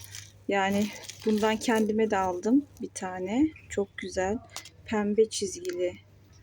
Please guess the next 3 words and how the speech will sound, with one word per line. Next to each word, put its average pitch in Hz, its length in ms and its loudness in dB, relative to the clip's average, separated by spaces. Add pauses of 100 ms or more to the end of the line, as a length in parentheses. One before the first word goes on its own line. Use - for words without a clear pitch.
(280)
yaprakların 190 840 -6
üstü. 233 580 0 (460)
Harika. 202 800 -2